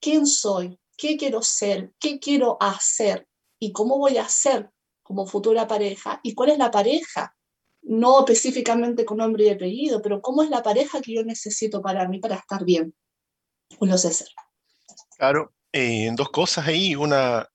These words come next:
Speaker 2: <clears throat> que es importante no idealizar tampoco esta futura pareja que va a ser perfecta y, y, y voy a solucionar mis problemas.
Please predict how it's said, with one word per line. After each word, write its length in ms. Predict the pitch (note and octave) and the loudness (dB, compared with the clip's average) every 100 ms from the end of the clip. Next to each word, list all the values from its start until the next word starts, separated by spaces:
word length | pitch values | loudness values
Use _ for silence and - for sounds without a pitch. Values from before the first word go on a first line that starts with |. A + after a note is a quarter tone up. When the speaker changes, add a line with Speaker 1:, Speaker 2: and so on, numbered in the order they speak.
| _ | _
Speaker 2:
<clears throat> 240 | E3+ F3 - | 2 2 2
que 80 | |
es 40 | C3+ | 0
importante 720 | C3 - A#2+ B2+ D3+ C3+ A2+ | 0 -4 -2 -2 -2 -2 -2
no 200 | A#2 B2 | -2 -2
idealizar 520 | C3 A#2+ G#2+ - C3 C3+ | 0 0 0 -2 -2 -4
tampoco 320 | A2+ B2+ B2+ | -4 -4 -4
esta 160 | - | -4
futura 340 | - A#2+ B2+ A2+ | -6 -4 0 0
pareja 380 | G2+ C#3+ D3+ A#2+ | 0 -2 -4 -2
que 100 | A2 | -2
va 80 | |
a 40 | G#2 | -2
ser 220 | - G2+ | -4 -8
perfecta 600 | G#2+ - D#3 D3+ F#3 F3 | -10 -4 -4 -2 -2 -2
y, 260 | B2+ G#2+ - - - - - | -4 -8 -12 -18 -18 -20 -8
y, 160 | C3+ B2 | -8 -4
y 120 | B2 | -2
voy 160 | B2 B2+ | 0 2
a 80 | A2+ | 0
solucionar 420 | - G#2+ A#2+ A2+ | -2 -4 -4 -2
mis 100 | G#2+ | -4
problemas. 460 | - G3+ A#3 G#2+ | -4 0 0 -2